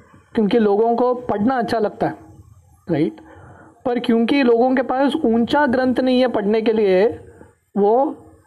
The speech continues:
जो भौतिक इंद्र तृप्ति का ग्रंथ है वही पढ़ते रहते हैं." तो श्रीमद् भागवतम फैलाने से क्या होगा? एक तो लोगों का जो हृदय है, मन, दूषित मन है, वो शुद्ध हो जाएगा और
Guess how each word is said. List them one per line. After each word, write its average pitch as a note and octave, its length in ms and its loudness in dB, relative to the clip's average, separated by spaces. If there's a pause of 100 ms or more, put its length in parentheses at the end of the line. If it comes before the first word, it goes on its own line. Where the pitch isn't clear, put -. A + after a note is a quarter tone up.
(260)
जो G3 180 2
भौतिक G3 480 -2
इंद्र A#3 240 0
तृप्ति A#3 320 -2
का A#3+ 160 0
ग्रंथ A3 280 -2
है A#3 420 -2
वही G#3 140 0
पढ़ते F#3+ 320 -2
रहते D#3+ 200 0
हैं." C#3+ 100 -6 (800)
तो B3+ 80 -2
श्रीमद् C4 500 0
भागवतम B3 460 0
फैलाने A#3 420 0
से A#3 120 -2
क्या A3+ 120 0
होगा? G3+ 420 2 (240)
एक A3+ 280 0
तो C#4 320 -2 (100)
लोगों G#3+ 340 0
का B3+ 220 0
जो B3 240 0
हृदय G#3+ 640 0
है, A3+ 180 2
मन, G#3+ 260 0
दूषित A3 480 -2
मन A3+ 220 -2
है, B3 160 0
वो B3 380 0 (460)
शुद्ध A3 240 -2
हो A3 120 2
जाएगा G#3 520 0 (440)
और B3 220 0